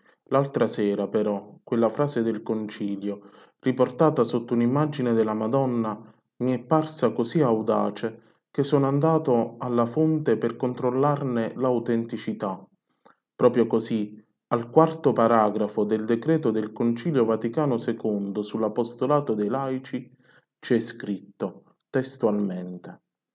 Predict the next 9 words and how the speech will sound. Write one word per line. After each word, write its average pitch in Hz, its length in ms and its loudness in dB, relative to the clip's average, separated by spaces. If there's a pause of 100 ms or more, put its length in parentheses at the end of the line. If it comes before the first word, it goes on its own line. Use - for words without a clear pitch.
(340)
"Maria 107 640 2
viveva 110 520 4
sulla 107 300 0
terra 117 760 0 (140)
una 139 200 4
vita 147 280 4
comune 143 380 4
a 117 60 2
tutti - 680 -10